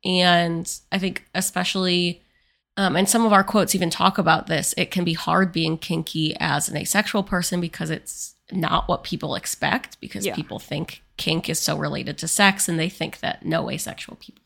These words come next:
Speaker 1: have sex ever.
Speaker 2: Mm-hmm. Well, and then if they're like, "If, if you're kinky, how are you asexual?" Like,
Speaker 1: Right.
Speaker 2: that,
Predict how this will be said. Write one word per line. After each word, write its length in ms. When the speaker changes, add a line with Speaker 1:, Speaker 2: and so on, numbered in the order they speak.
Speaker 1:
have 200
sex 320
ever. 360
Speaker 2:
Mm-hmm. 320
Well, 180
and 160
then 140
if 100
they're 160
like, 240
"If, 300
if 180
you're 140
kinky, 420
how 260
are 80
you 220
asexual?" 1120
Like, 380
Speaker 1:
Right. 300
Speaker 2:
that, 200